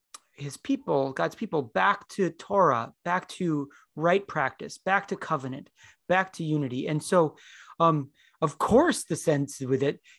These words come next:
yeah, it, it, it's few, right, Lord? It's us. <laughs> Like, you've come to call the, the, uh, the sons of Levi, <laughs> right?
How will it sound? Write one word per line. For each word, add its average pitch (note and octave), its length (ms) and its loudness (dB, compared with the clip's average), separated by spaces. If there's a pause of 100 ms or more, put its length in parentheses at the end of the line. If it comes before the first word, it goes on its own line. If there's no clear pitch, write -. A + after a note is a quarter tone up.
yeah, D#3+ 300 2 (280)
it, C#3+ 160 4
it, E3+ 120 2
it's F3+ 520 -6
few, B3+ 320 8
right, D3 280 4
Lord? B3 260 6
It's E3+ 180 0
us. C#4+ 440 4 (160)
<laughs> - 180 -10
Like, G#3+ 220 4
you've G#3 160 0
come A#3+ 380 6
to A3 100 6
call A#3 460 6
the, F#3+ 260 6 (560)
the, G3 260 4
uh, G#3 140 8
the G#3 120 4
sons A#3 280 4
of G#3+ 100 2
Levi, G#3 520 4
<laughs> - 20 -2
right? G#3 360 4